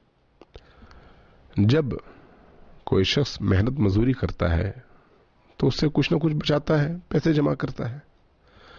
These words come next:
लेकिन जब बीमार पड़ जाता है, तो फिर जिस्म को बचाने के लिए,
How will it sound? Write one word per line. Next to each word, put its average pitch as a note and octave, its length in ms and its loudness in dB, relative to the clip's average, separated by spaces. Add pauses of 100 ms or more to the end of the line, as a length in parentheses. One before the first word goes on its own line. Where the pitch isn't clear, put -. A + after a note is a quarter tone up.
(640)
लेकिन A#2 180 4
जब D#3+ 80 2
बीमार A#2+ 400 2
पड़ A#2+ 160 0
जाता F#2 300 0
है, E2+ 320 -2 (260)
तो G2 60 0
फिर C#3 340 2 (280)
जिस्म C3 600 0
को C#3 380 2
बचाने G2 600 0
के G2 300 0
लिए, B2+ 560 4